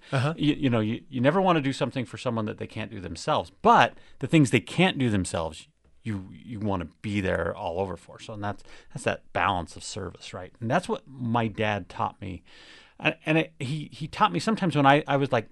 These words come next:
Speaker 2: "It's just easier for me to do it, Dad."
Speaker 1: Yeah.
Speaker 2: And he'd be like, and he would get, get after me to make sure, you know, "No, these, I need to still be able to do these things." So
Speaker 1: Right.
Speaker 2: sometimes it was a little slower.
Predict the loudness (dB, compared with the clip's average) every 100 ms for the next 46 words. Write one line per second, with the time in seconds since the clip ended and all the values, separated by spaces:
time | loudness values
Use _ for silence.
0 | -16 -20 -16 -10 -10 -10 -6 -2 -2 0
1 | -2 -2 -2 0 0 -4 -8 -10 -16 -16
2 | _ -2 -2 -2 -12 -20 _ 0 2 4
3 | 2 6 4 4 -6 _ _ _ _ _
4 | -6 -2 -2 -4 -6 -8 -8 -20 -16 -6
5 | 0 0 0 -2 -4 -4 -6 -10 _ _
6 | _ _ -2 2 2 0 0 2 2 -4
7 | -18 _ -2 0 2 0 -2 -2 -4 -8
8 | -20 _ -2 2 2 0 -6 -2 -2 0
9 | -2 -2 -10 -6 -4 -4 -6 -8 -16 -12
10 | -6 -4 -2 -4 -4 -8 -8 -4 -4 -6
11 | -8 -6 -4 -6 -10